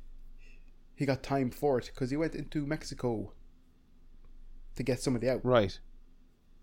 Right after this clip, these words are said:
Speaker 2: He got time for it?
Speaker 1: Yes.
Speaker 2: Okay.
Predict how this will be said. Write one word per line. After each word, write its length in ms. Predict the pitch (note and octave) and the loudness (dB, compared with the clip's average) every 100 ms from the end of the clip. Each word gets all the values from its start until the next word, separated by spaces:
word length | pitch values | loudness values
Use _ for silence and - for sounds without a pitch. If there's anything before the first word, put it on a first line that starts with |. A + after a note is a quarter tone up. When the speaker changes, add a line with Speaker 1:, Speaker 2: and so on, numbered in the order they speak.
| - - - - | -20 -18 -16 -8
Speaker 2:
He 120 | - | 2
got 260 | A2 F#2 - | 6 6 4
time 440 | - F2+ C3+ A#3 | -2 2 2 2
for 200 | C4 D#4 | 2 0
it? 180 | - - - - - - - - - - - - - - - - - - - - - - - - - - - - | 0 -6 -12 -14 -16 -18 -20 -20 -20 -20 -20 -20 -20 -18 -16 -16 -14 -12 -12 -12 -12 -10 -10 -10 -12 -12 -12 -6
Speaker 1:
Yes. 300 | - A#2+ G2+ | -2 -2 -2
Speaker 2:
Okay. 100 | - | -6